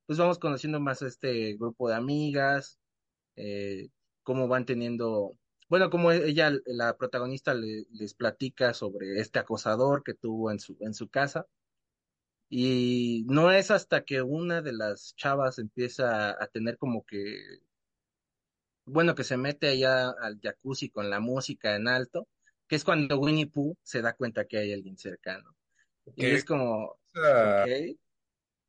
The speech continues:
Speaker 2: sí, digo, o sea, es una clásica, ¿no? De vamos a, el puro pretexto, las, los personajes así de, de cualquier slasher, ¿no? El grupo de amigas que,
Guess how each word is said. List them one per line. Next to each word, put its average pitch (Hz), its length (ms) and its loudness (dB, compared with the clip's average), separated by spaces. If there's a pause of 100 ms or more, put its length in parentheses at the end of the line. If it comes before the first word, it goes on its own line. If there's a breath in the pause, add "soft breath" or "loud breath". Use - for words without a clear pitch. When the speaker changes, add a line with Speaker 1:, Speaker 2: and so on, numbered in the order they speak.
(200 soft breath)
Speaker 2:
sí, 262 220 8
digo, 247 220 12
o 156 60 8
sea, 185 140 8
es 185 160 4
una 165 540 8
clásica, 139 560 6
¿no? 135 180 2
De 170 80 6
vamos 151 360 4
a, 110 80 4
el 107 180 -4
puro 226 300 2
pretexto, 165 680 4
las, 110 460 4
los 113 200 -2
personajes 131 640 0
así 120 280 0
de, 113 280 4
de 170 280 4
cualquier 185 400 8
slasher, 156 600 4
¿no? 151 120 2
El 165 80 0
grupo 147 260 2
de 113 60 6
amigas 113 420 0
que, - 460 -8